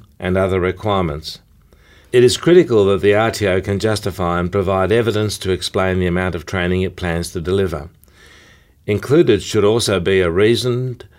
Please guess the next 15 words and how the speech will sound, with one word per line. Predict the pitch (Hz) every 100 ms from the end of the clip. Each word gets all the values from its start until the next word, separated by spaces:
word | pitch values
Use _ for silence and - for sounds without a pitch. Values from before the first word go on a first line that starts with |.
| -
evidence-based | 95 104 104 104 - 98 92 90
account | 90 85 95 78 78
of | - 85
the | 82
amount | 87 95 107 98
of | 78
structured | - 104 - 92
training | - 92 87 90 90
the | 87
learner | 90 95 95
is | 85 85
required | 82 101 92 87
to | 98
commit | 127 120 113
to, | - 76 73